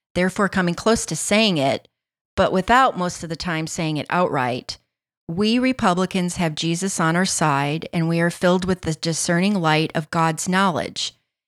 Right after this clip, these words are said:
And you Democrats do not have God on your side and are under the influence of evil forces and darkness." How do I know this is how a majority of Republican evangelicals and the religious right think?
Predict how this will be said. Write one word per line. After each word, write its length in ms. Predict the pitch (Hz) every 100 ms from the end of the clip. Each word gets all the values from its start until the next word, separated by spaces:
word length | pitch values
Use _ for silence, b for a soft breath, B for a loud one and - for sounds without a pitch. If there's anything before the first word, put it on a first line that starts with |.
| _
And 160 | - 180
you 80 | 175
Democrats 800 | 180 214 254 - 151 143 156 -
do 140 | 170
not 260 | 165 190 220
have 220 | 175 151
God 240 | 160 147 143
on 140 | 143
your 120 | 143
side 540 | 151 156 139 131 165 190 _ _ -
and 140 | 185
are 80 | 175
under 320 | 185 190 202
the 120 | 196
influence 600 | - 170 175 175 165 165 -
of 160 | 165 -
evil 300 | 175 175 185
forces 600 | - 156 156 - 156 -
and 180 | 156 156
darkness." 760 | 165 151 147 143 - - - - _ _ _ _ _ _ _ -
How 120 | 202
do 140 | 226 262
I 80 |
know 260 | 220 208 226
this 220 | 208 196
is 120 | 170
how 180 | 190 175
a 80 | 175
majority 560 | 165 156 165 165 175 170
of 100 | 160
Republican 720 | 147 - 165 175 180 160 -
evangelicals 840 | 165 170 170 160 170 170 175 170
and 100 | 160
the 60 | 156
religious 480 | 147 151 160 175 -
right 220 | 160 - -
think? 460 | 160 190 240 -